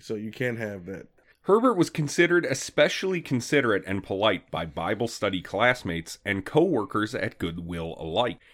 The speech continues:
Speaker 2: In high school, he was voted most likely to succeed.
Speaker 1: Mm-hmm.
Speaker 2: He did succeed at something, but it's probably not the way they were thinking. His community would flock to the trial,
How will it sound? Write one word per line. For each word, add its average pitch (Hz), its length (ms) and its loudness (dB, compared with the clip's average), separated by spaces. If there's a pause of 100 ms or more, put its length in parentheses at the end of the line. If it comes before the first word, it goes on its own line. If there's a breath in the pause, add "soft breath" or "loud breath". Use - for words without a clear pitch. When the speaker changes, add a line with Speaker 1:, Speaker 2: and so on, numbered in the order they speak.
(120 soft breath)
Speaker 2:
In 101 140 0
high 151 180 2
school, 147 440 4 (120)
he 110 140 0
was 107 140 -2
voted 101 340 2
most 95 400 -4
likely 76 380 -8
to 92 100 -6
succeed. 151 640 -6 (280)
Speaker 1:
Mm-hmm. 120 360 -10 (260)
Speaker 2:
He 85 80 -8
did 107 280 0
succeed - 400 -6
at 76 120 -10
something, 98 400 -6
but 78 120 -6
it's 78 180 -12 (280)
probably 92 240 0
not 87 180 -2
the 92 60 -8
way 85 160 -4
they 82 160 -6
were 78 140 -10
thinking. 82 420 -8 (340)
His 160 160 4
community 196 500 0
would 151 180 0
flock 160 480 0
to 151 60 -2
the 120 120 -2
trial, 107 560 2